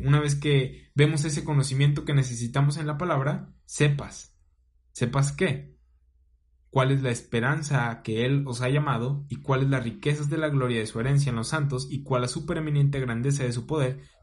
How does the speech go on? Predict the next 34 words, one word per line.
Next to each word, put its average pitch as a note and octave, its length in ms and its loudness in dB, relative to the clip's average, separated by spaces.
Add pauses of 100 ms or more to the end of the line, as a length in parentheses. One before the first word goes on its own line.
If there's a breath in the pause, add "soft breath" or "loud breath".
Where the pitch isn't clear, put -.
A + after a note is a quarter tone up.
para A#2+ 180 0
con A#2 160 -2
nosotros C3 460 -4
los A#2 160 0
que A2 140 -8
creemos C#3 440 0
según B2 260 -2
la C3 60 0
operación A#2+ 460 -2
del C#3 160 4
poder B2+ 300 0
de A2+ 80 -4
su - 140 -8
fuerza, C#3+ 520 -2 (260 loud breath)
la A#2 120 -6
cual B2+ 140 2
operó A#2+ 280 0
en C#3 140 0
Cristo C#3+ 360 2
resucitándole A#2 760 0
de G2+ 100 -4
los G2+ 160 -6
muertos. - 540 -4 (500)
La A#2+ 180 2
resurrección A#2 600 2
de D#3 120 -2
Cristo A#2+ 540 -2
es C3 180 0
poder B2 540 0
que C#3+ 80 -4
se B2 140 0
te A#2+ 140 -4
ha A2+ 100 0
prometido, A#2 560 0